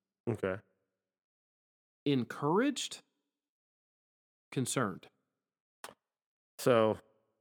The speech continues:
Speaker 1: I kinda wrote a, my, what I wrote in my notes is encouraged, but could need, need some work. Um, <laughs>
Speaker 2: There's hope, you're saying?
Speaker 1: Yes, there is hope.
Speaker 2: Yeah.
Speaker 1: Uh, <laughs>
Speaker 2: Ex-, all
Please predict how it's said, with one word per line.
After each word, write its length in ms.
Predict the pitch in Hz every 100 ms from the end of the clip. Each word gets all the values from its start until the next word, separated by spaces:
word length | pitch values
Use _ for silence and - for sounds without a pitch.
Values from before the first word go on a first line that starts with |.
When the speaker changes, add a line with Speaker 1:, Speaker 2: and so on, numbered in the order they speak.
| -
Speaker 1:
I 60 |
kinda 280 | - 131 123
wrote 360 | 117 117 117 113
a, 420 | 110 107 104 104 - _ _ _ _ _ _ _ _ _ _ _ _ 143
my, 440 | 127 123 127 147
what 200 | 139 147
I 100 | 151
wrote 240 | 143 143
in 80 | 123
my 200 | 117 127
notes 360 | 117 110 107 131
is 180 | 107 104
encouraged, 720 | 110 107 - 123 135 143 - -
but 200 | 113 -
could 240 | 113 107 - _ -
need, 200 | 117 104 123
need 180 | 117
some 200 | - 113
work. 320 | 104 107 - - _ _ _ _ _ -
Um, 540 | 117 110 113 120 131 156 - 226 - 233 185 226 226
<laughs> 720 | 175 - 214 - - 185 -
Speaker 2:
There's 240 | 160 175 -
hope, 320 | 190 175 -
you're 80 | 120
saying? 260 | - 110 143
Speaker 1:
Yes, 280 | 170 139 -
there 180 | 147 147
is 140 | 147
hope. 280 | 139 107 -
Speaker 2:
Yeah. 60 | 120 131 131 135
Speaker 1:
Uh, 60 | 135
<laughs> 60 | -
Speaker 2:
Ex-, 200 | 160
all 60 | -